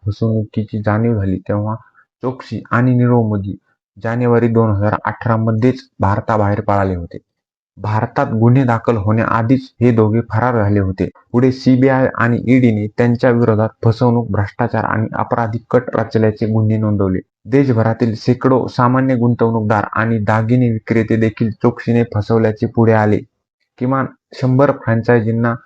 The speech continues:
त्याने गंडा घातला. वेगवेगळ्या शहरात त्याच्यावर केसेस दाखल झाल्या होत्या. या काळात एक व्यक्ती, हरिप्रसाद एस व्ही मात्र सतर्क होते. हे बेंगलोरमधील आहेत. त्यांनी दोन हजार सोळा सालीच पंतप्रधान कार्यालयाला पत्र लिहून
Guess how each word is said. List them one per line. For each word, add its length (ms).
त्याने 280
गंडा 340
घातला. 340
वेगवेगळ्या 580
शहरात 440
त्याच्यावर 380
केसेस 360
दाखल 320
झाल्या 220
होत्या. 240
या 240
काळात 440
एक 220
व्यक्ती, 500
हरिप्रसाद 680
एस 240
व्ही 120
मात्र 420
सतर्क 420
होते. 380
हे 100
बेंगलोरमधील 720
आहेत. 240
त्यांनी 400
दोन 180
हजार 260
सोळा 320
सालीच 360
पंतप्रधान 640
कार्यालयाला 580
पत्र 260
लिहून 300